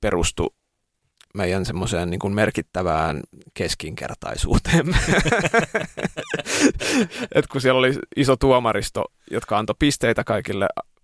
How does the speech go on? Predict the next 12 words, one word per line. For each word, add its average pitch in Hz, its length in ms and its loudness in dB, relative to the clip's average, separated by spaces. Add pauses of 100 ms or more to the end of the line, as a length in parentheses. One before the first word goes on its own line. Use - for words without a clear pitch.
(520)
bändeille, 98 640 0
niin 92 440 -6 (600)
me 117 120 0
oltiin 120 200 4
saatu 120 240 2
kaikilta 120 400 0
semmoiset 98 380 -6
niinku - 200 -8
ihan 101 320 -6
hyvät - 240 -2 (100)
pisteet. - 420 -8
Et - 80 -6